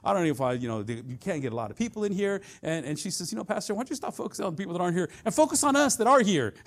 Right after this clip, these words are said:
<laughs> And I, and I says, "You know what? You're right. You're right. You're right, Renee." And, uh, from that point forward, I started just focusing on the people that were here. And, you know, I just leave it all up to God. Amen? And, you know, and I thank God that through, uh, Facebook and through,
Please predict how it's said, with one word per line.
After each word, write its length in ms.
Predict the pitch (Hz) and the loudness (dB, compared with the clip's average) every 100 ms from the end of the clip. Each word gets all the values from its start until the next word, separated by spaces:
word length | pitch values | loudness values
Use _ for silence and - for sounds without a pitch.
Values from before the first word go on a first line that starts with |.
| - | -10
<laughs> 60 | - - - - - | -10 -10 -14 -16 -4
And 100 | 190 | -2
I, 40 | |
and 160 | 190 190 | 0 0
I 100 | 202 | 2
says, 240 | 202 175 | 0 0
"You 80 | 214 | 2
know 80 | 226 | 2
what? 180 | 220 | 2
You're 140 | 160 156 | 0 0
right. 300 | 147 117 - | 0 0 -4
You're 200 | 143 143 | -4 0
right. 280 | 151 165 - | 2 0 -2
You're 120 | 135 120 | -6 -4
right, 220 | 123 120 | -4 -4
Renee." 340 | 113 113 110 107 - _ | -8 -6 -8 -8 -18 _
And, 240 | 113 113 113 | -8 -4 -4
uh, 100 | 101 | -6
from 160 | 113 | -8
that 140 | 113 110 | -12 -10
point 200 | 113 101 | -12 -10
forward, 300 | 113 113 113 - _ | -8 -8 -8 -16 _
I 120 | - 117 | -6 -4
started 340 | - 123 110 | -2 -4 -4
just 160 | 104 - | -4 -2
focusing 460 | 123 123 113 113 | -2 -2 -6 -4
on 100 | 104 | -6
the 60 | 104 | -8
people 260 | 113 104 | -12 -14
that 100 | 104 | -14
were 120 | 101 92 | -14 -12
here. 240 | 92 87 _ | -14 -16 _
And, 240 | 127 131 127 | -8 -8 -6
you 100 | 160 | -6
know, 60 | 175 | -4
I 120 | 185 | -4
just 260 | 180 - - | -8 -12 -14
leave 180 | 131 170 | -8 -6
it 60 | 185 | -4
all 160 | 185 | -4
up 100 | 185 | -6
to 60 | 165 | -8
God. 200 | 190 190 | -8 -6
Amen? 300 | 139 170 208 - - - - | -8 -8 -10 -16 -20 -20 -8
And, 140 | - 247 | -4 -2
you 100 | 254 | 0
know, 80 | |
and 80 | 240 | 0
I 80 | 254 | 0
thank 200 | 302 254 | -4 -2
God 200 | 185 180 | -2 -2
that 200 | 175 156 | -4 -6
through, 240 | 160 160 151 | -4 -2 -2
uh, 100 | 127 | -2
Facebook 520 | 143 135 - 180 156 | -4 -6 -6 -8 -6
and 120 | 127 | -8
through, 300 | 127 120 | -6 -6